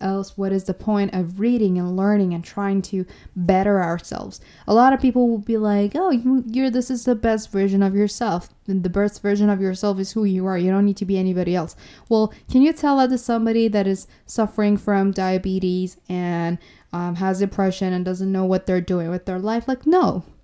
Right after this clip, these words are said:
that's not the best version of themselves. They could, they could work on some aspects of their life and get it better. Of course, it's good to first accept where we are, but acceptance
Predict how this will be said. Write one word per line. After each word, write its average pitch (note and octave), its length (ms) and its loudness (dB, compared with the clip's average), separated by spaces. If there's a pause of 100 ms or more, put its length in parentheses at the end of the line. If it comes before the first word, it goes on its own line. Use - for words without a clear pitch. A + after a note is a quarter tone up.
(360)
that's C4+ 220 2
not D4+ 200 2
the C4 40 0
best B3 300 0
version A3 320 2
of G3+ 120 2
themselves. G#3 420 0
They A3 100 -2
could, D4 300 -6 (340)
they B3 100 -2
could C#4+ 240 -4
work G#3 420 2
on G#3+ 160 2
some G#3 240 -2
aspects A3 720 -2
of F#3 220 0
their F#3 200 0
life C4+ 400 0
and G#3 140 4
get G#3+ 180 4
it F#3+ 160 -2
better. A3+ 400 2 (340)
Of - 160 -8
course, C4+ 320 6
it's A3 120 -2
good G#3+ 400 0
to G3+ 400 4
first F#3+ 360 0
accept A3+ 560 -2
where G3 200 2
we F3 160 -2
are, F#3+ 360 0 (440)
but G#3+ 100 6
acceptance G3+ 920 2